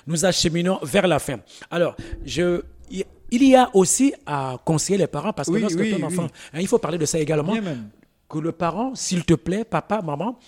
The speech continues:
Speaker 1: voilà ce que la parole dit. Euh, nous l'avons lu dans quel, euh, dans quel passage ?
Speaker 2: Qui
Speaker 1: La
Speaker 2: disait
Speaker 1: par-, la parole de Dieu nous dit, instruis ton enfant.
Speaker 2: Se-, selon la voie qu'il doit suivre.
Speaker 1: Selon la voie qu'il doit suivre. Donc le conseil que nous donnons aux parents, c'est que ton enfant qui est converti, vous voyez, non ?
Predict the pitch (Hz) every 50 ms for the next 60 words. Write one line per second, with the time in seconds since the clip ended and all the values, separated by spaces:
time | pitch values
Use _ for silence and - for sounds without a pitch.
0 | - _ _ - 147 175 208 - - 175 147 - - 139 127 120 135 127 117 117
1 | 101 - _ _ - _ _ 143 143 143 135 131 127 127 123 - 165 175 202 202
2 | 180 160 208 214 233 269 226 202 170 - 185 180 165 151 151 143 139 135 131 127
3 | 127 120 131 - - - - _ _ _ - 135 135 139 156 151 - 170 151 -
4 | - 139 131 - - 180 196 202 185 220 233 - - - - - _ _ - -
5 | - 180 165 156 - 160 175 175 160 143 - - 151 151 - 170 147 180 190 165
6 | 156 165 170 175 170 165 - - 160 147 - - - 190 - 165 151 139 131 -
7 | - 185 226 233 - _ _ _ _ _ _ - - 185 - - - 170 - 185
8 | 180 208 208 190 170 165 185 185 185 190 185 185 175 - - 185 220 269 - -
9 | 160 180 185 160 135 160 - - 147 147 135 127 - - 135 120 - 95 - -
10 | - - 170 180 190 202 - - 214 208 - - 269 247 - 165 151 170 160 151
11 | 143 160 - 208 - - _ 143 123 113 151 170 165 - 131 - - 127 113 -
12 | _ _ _ _ _ _ _ 185 170 160 139 123 - - 143 - - 143 131 -
13 | - 123 120 110 - 120 120 - - 233 226 - _ _ _ _ _ _ _ _
14 | 135 127 127 143 156 160 139 131 139